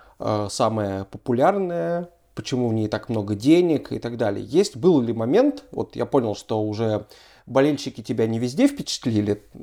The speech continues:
или, по крайней мере, не в-, не впечатлили не так, как болельщики Севильи, но, м, э, можешь ли ты выделить признаки, э, величия английской премьер-лиги или хотя бы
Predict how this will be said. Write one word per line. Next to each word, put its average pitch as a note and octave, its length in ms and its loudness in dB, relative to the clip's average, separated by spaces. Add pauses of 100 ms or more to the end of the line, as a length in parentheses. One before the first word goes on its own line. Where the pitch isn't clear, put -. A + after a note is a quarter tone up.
или, A2 220 0
по A2+ 140 -2
крайней A2+ 240 2
мере, A2 240 0
не B2+ 140 2
в-, - 100 -10
не D3 100 -2
впечатлили C#3+ 420 2
не B2 180 2
так, B2+ 300 0
как G2+ 200 -8
болельщики A2 480 -4
Севильи, F#3 640 0 (440)
но, D3+ 540 4
м, B2+ 240 -2
э, B2+ 320 -2
можешь G3 300 2
ли D#3 80 -4
ты D#3 100 -4
выделить C#3 440 -2
признаки, D3+ 600 0
э, G#2 1040 2
величия G2+ 960 0 (100)
английской G#2+ 560 0
премьер-лиги A#2 640 0 (120)
или G2 120 -2
хотя G#2+ 320 -2
бы G2 220 -2